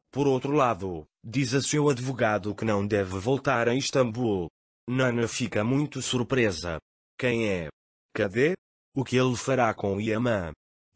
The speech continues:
O que vai acontecer nos próximos capítulos? O que vai acontecer?" Continue curtindo e assistindo se tiver curiosidade.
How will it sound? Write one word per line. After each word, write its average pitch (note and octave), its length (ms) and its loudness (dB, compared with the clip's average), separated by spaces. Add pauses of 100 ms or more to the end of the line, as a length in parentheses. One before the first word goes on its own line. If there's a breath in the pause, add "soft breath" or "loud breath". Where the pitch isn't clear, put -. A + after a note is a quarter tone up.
O G2+ 60 0
que A2+ 120 -6
vai G2+ 300 2
acontecer A2+ 680 0
nos A2+ 200 -2
próximos G2+ 600 0
capítulos? E2+ 840 -4 (440)
O A2+ 120 -2
que - 120 -6
vai G2+ 320 2
acontecer?" G#2 760 -4 (400)
Continue A2+ 520 2
curtindo A#2+ 680 -2
e C#3+ 140 0
assistindo C3+ 680 0
se - 140 -2
tiver B2+ 400 0
curiosidade. C3 920 -2